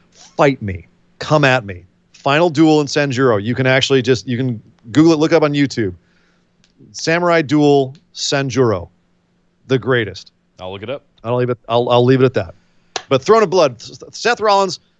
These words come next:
Speaker 1: playing Macbeth in, in Throne of Blood. That's the one I re-, initially went for. There you go.
Speaker 2: Nice. Nice. Well, guys, I got some dinner waiting for me, and I still have to go mow the lawn, and there's thunderstorms outside. So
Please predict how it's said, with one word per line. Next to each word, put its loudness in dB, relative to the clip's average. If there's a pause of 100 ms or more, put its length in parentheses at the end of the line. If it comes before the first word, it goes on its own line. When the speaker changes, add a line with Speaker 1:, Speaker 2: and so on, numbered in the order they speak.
(300)
Speaker 1:
playing -2
Macbeth -2
in, -8 (200)
in -4
Throne -2
of -4
Blood. 0 (100)
That's 0
the -6
one 0
I 2
re-, -2
initially -2
went -6
for. -16 (720)
There -6
you -6
go. -16 (500)
Speaker 2:
Nice. -14 (440)
Nice. -12 (560)
Well, -2
guys, 4
I 2
got 2
some -8
dinner 2
waiting -2
for 0
me, 0
and 0
I 0
still 0
have 2
to -16
go 2
mow 0
the 0
lawn, 0
and -2
there's -2
thunderstorms -2
outside. 0
So 0